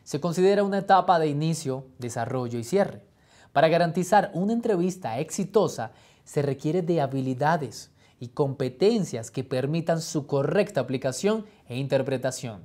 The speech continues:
La observación. Margarita Poggi indica que la observación supone entonces poder articular la mirada por un lado y la escucha por el otro,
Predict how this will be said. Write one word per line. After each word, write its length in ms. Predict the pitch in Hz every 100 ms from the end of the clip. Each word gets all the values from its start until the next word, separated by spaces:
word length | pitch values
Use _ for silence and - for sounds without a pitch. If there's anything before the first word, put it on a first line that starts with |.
| -
La 280 | 135 170 -
observación. 1120 | 165 156 - 165 151 147 143 - 180 120 - _ _ _ _ _
Margarita 640 | 139 151 175 202 214 220 -
Poggi 420 | 214 156 135 190 - _ _
indica 440 | 143 160 208 233 220
que 300 | 147 110 - _ _
la 300 | 127 156 151
observación 600 | 139 - 160 151 143 190
supone 500 | 202 233 180 196 156
entonces 600 | 147 143 160 110 - - _ _ _
poder 420 | - 113 113 139
articular 680 | 170 196 208 196 156 135 135
la 120 | 160
mirada 540 | 170 143 139 147 113 - _ _ _
por 180 | - 123
un 140 | 175
lado 400 | 208 190 123 127 - _ _ -
y 120 | 156
la 140 | 147
escucha 640 | 135 - 190 180 - 160 -
por 180 | 139
el 180 | 135 127
otro, 280 | 110 - -